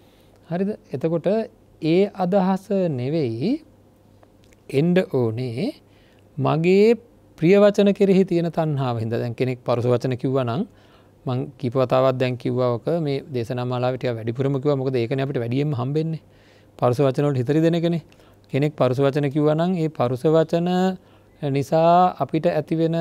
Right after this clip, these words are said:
තත්ත්වය ගැන නෙවෙයි අපිට ඇති වෙන්න ඕන අදහස. පරුෂ වචන හින්දා නෙවෙයි මට තණ්හාව ඇති උනේ. මොකක් හින්දාද තණ්හාව ඇති උනේ? ප්‍රිය වචන කෙරෙහි තියෙන තණ්හාව. ඒක හින්දායි දුක් ආවේ.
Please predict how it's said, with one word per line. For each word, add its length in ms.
තත්ත්වය 460
ගැන 240
නෙවෙයි 480
අපිට 200
ඇති 220
වෙන්න 220
ඕන 160
අදහස. 400
පරුෂ 300
වචන 260
හින්දා 260
නෙවෙයි 340
මට 200
තණ්හාව 380
ඇති 200
උනේ. 280
මොකක් 300
හින්දාද 280
තණ්හාව 360
ඇති 200
උනේ? 260
ප්‍රිය 300
වචන 400
කෙරෙහි 320
තියෙන 260
තණ්හාව. 500
ඒක 160
හින්දායි 300
දුක් 280
ආවේ. 280